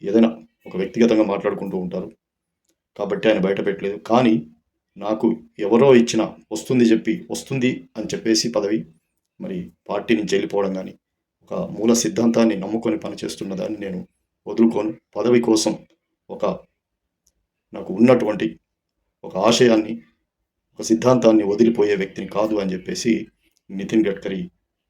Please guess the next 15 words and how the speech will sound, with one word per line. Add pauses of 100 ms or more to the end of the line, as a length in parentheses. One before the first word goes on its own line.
(300)
ప్రకటించడం
జరిగింది,
వాళ్ళకు
చెప్పడం
జరిగింది.
అందరూ
కూడా
సైలెంట్
అయిపోవడం
జరిగింది,
అక్కడ
ఉన్నటువంటి (260)
విలేకరులు (240)
అందరూ
కూడా